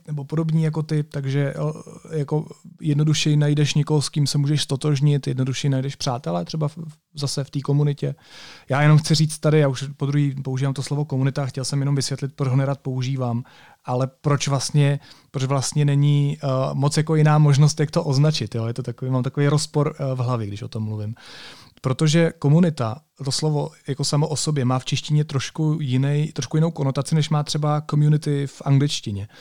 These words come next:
Když řekneš v češtině komunita, tak to zní, jak kdybychom všichni žili pod nějakou duhovou teplou střechou prostě a, a ní-, vařili si tam ve dvanáct jako všichni obědy, jo? A, jak, <laughs> a že, že se jako tak jako všichni známe tady. To tak není, já jako neznám všechny.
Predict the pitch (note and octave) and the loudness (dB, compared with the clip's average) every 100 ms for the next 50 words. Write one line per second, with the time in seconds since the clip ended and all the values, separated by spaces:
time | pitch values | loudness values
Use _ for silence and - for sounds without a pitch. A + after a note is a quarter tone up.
0 | - - - _ B2 B2+ C3+ D3+ - C#3 | -20 -20 -20 _ -4 0 2 2 2 0
1 | - A3 C#3 G2+ _ _ _ _ _ C#3 | 0 0 -2 -4 _ _ _ _ _ 2
2 | D#3+ E3+ C3 A2+ G2+ - B2 - D3+ D3 | 4 4 2 -4 -8 -10 -10 -2 2 4
3 | D3 C#3+ C#3 D#3 C#3+ C#3+ D#3 D3 D3+ D3+ | 4 4 2 0 0 0 0 2 0 -2
4 | C3+ C3 B2+ D3+ C#3 B2+ C#3 D3 C#3 D3 | -2 -2 0 0 0 0 0 -2 -2 -2
5 | D3 - C3 - C#3+ D3 - D3+ D3 C#3+ | 0 -2 -2 -2 -2 -2 -4 -2 -2 0
6 | C3 C3+ C3+ C#3 C3 C3 C#3 C#3 D3 C#3+ | 0 2 2 0 0 0 0 -2 -2 0
7 | C#3 C3+ C3 D3 C#3+ - D3+ C#3 D3 D3 | 0 -2 -2 0 -2 -4 -8 -8 -8 -8
8 | D3 D3 C3 D3 C#3 D3 C#3 C#3+ B2 G#2 | -8 -8 -8 -6 -4 0 2 2 2 0
9 | A2+ A#2+ - - - - - C#3 C#3+ - | -2 -4 -8 -12 -18 -18 -4 0 2 0
10 | - F#3 - E3 - - B3 E3+ - B2+ | 2 0 2 0 0 -10 -8 -10 -4 0
11 | B2+ C3+ F3 C3+ C#3 C3+ C3+ D3+ C3+ D3+ | 0 0 0 2 4 4 2 2 0 2
12 | C#3+ D3 C#3+ - D3 D#3 D3+ D3 C#3 B2+ | 0 -2 -4 -6 -4 -2 2 4 6 4
13 | C3 A#2 - G2+ - - C3 C3+ C#3+ G2+ | 2 0 -4 -8 -6 -6 -2 2 2 0
14 | A2+ A2 - - A#2 A#2+ A2+ A2 - A#2+ | -6 -8 -12 -8 -4 -2 -4 -6 -10 -16
15 | A#2 | -18